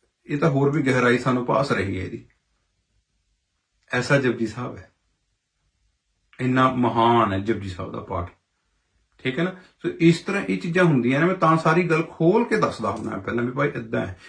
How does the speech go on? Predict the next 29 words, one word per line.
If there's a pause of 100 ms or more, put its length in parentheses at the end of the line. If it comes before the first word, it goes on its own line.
(160)
ਕਿਉਂਕਿ
ਦਾਸ
ਦੀ
ਡਿਊਟੀ
ਅਧਿਆਤਮ
ਪ੍ਰਚਾਰ
ਦੀ
ਹੈ, (420)
ਵਾਹਿਗੁਰੂ
ਦੀ (260)
ਭਗਤੀ
ਦੇ
ਪ੍ਰਚਾਰ
ਦੀ
ਹੈ। (320)
ਉਹਦੇ
ਵਿੱਚ
ਜੇ
ਆਪਾਂ
ਉਹਨੂੰ
ਖੋਲ
ਕੇ
ਨਾ
ਦੱਸਿਆ
ਤਾਂ
ਫਿਰ
ਕੀ
ਫਾਇਦਾ
ਹੋਇਆ?